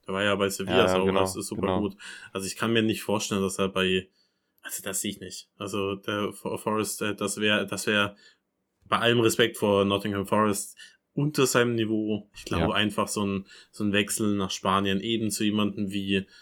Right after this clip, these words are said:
Speaker 1: ähm, wie Sevilla. Ich glaube, das wär ganz
Speaker 2: Ja.
Speaker 1: gut für ihn. Aber
Speaker 2: Zumal es halt auch für die
Speaker 1: schauen.
Speaker 2: Spurs,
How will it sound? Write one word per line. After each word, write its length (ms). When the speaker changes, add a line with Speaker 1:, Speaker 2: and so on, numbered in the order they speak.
Speaker 1:
ähm, 520
wie 220
Sevilla. 720
Ich 140
glaube, 220
das 240
wär 140
ganz 220
Speaker 2:
Ja. 80
Speaker 1:
gut 180
für 140
ihn. 220
Aber 200
Speaker 2:
Zumal 300
es 320
halt 160
auch 100
für 120
die 100
Speaker 1:
schauen. 80
Speaker 2:
Spurs, 600